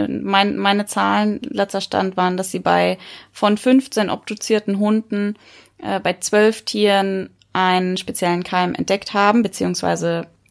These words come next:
teilweise in Kombination. Ähm, das eine ist, äh, Clostridium perfringens, das ist jetzt mal noch nicht so ungewöhnlich, aber, ähm,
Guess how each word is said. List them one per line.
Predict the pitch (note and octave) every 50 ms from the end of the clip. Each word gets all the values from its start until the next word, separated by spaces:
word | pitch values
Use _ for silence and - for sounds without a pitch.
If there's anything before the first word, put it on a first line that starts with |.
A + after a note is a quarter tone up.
| _ _ - - -
teilweise | - G3 F3+ E3+ E3+ E3+ E3 -
in | - - E3
Kombination. | - F#3 F3 F3 E3+ E3+ E3 D#3+ - - F3+ F3+ F3+ G3 A3+ C4 C4 - - - - - - _ _ _ _ _ _ _ _ _ - - _ _ _ _ - - - G#3
Ähm, | F#3+ F#3 F#3 F3+ F3
das | E3+ F3 - -
eine | - F3+ F#3 F#3+ F3+ - - F#3
ist, | F3+ F3+ - - -
äh, | - - F#3 F#3 F3+ F#3 F3+ F3+ F3+ - -
Clostridium | - G3+ G3 F#3+ - G3 F#3 F#3 F#3 F#3 - - -
perfringens, | - F#3+ F#3 - - G3 G#3 G#3+ A3+ A#3 A#3+ A#3+ - -
das | - - - - - - - - - - - - _ _ _ _ _ _ _ _ _ _ - - _ _ _ _ - _
ist | - F#3+ - - - - -
jetzt | F3+ E3+ -
mal | G3+ F#3 F#3
noch | F3+ F3 F3+ F3
nicht | G3 G3 G#3
so | - G3+
ungewöhnlich, | - G#3+ A3 G#3+ G3+ G3+ G#3 G#3 G#3+ A3+ A#3 A#3+ B3 A#3+ - - -
aber, | - F#3+ F3+ F#3 F3+ F#3 F#3 F#3 F#3 F#3 F#3 - -
ähm, | - F3+ F3+ F3+ F3+ F#3 F3+